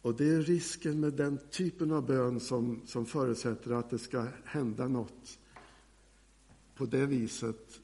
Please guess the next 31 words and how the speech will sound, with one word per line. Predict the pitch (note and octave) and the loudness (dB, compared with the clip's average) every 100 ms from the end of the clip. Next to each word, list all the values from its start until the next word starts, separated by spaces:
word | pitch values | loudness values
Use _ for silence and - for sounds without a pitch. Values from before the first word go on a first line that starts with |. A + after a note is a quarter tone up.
| - - - | -20 -16 -8
att | A2+ - | -8 -6
det | A2 | -6
själv | B2+ D3 A2 A2 | -2 0 -2 0
dör | C3+ D3+ C#3 | 0 0 0
efterhand | A#2+ - A2+ G#2+ G#2 A2+ | -2 -4 -4 -2 -4 -2
och | |
inte | A#2 G#2+ A2+ | -2 -2 -6
orkar | - A#2+ A2 - A#2+ | -4 -2 -2 -4 -8
s-, | G#2 - - - - | -8 -10 -14 -18 -18
fortsätta | - C#3+ - - A2+ - C3 | -10 -10 -8 -6 -6 -4 -4
med | C#3+ | -2
en | C3 | -4
sån | C3 A2 G#2+ | -4 -6 -6
bön. | A2+ A2 - - - - - - _ | -8 -10 -16 -20 -20 -20 -20 -20 _
Det | B2 | 2
är | C3 | 4
lätt | A#2+ C3 - | 4 2 2
också | D3 A#2 C3+ | 0 2 2
att | A#2+ | 2
det | - | 2
blir | B2 B2 | 0 0
krav | - A2 A2 B2 | -2 0 2 0
på | - A#2+ A2+ A2 A2+ - - C3 | 0 0 2 0 -2 -12 -18 -6
den | A#2 G#2+ | -4 -2
man | A2 A2 | 0 0
ber | A2 C3 D#3+ | 0 2 0
för. | - A#2+ A2 - - - - - - - - - _ _ _ _ _ - _ | -2 -4 -6 -8 -16 -20 -20 -20 -20 -20 -20 -20 _ _ _ _ _ -20 _
Jag | - A#2 | -4 -2
kommer | C3 C#3 | 2 4
ihåg, | C3 A#2+ A#2+ | 4 2 2
eh, | A#2+ A#2 | 2 0